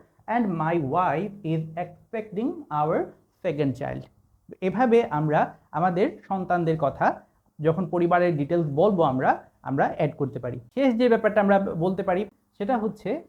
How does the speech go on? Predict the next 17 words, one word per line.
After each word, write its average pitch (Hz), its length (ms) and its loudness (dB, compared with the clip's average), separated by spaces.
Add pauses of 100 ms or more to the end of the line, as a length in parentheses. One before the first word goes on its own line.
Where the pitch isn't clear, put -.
"আমি 196 260 -2
আমার 165 220 0
পরিবারের 180 520 -2
সঙ্গে 165 400 -6 (720)
কেমন 202 280 2
সময় 156 300 -2
কাটাই।" 120 320 -8 (760)
তো 156 100 -6
সেটা 180 240 -4
কিভাবে 214 340 2
বলতে 214 260 2
পারি? 214 260 -4 (200)
আমরা 143 200 -2
এভাবে 180 400 0
বলতে 170 260 0
পারি, 160 240 -2 (320)
যেমন, 170 320 -2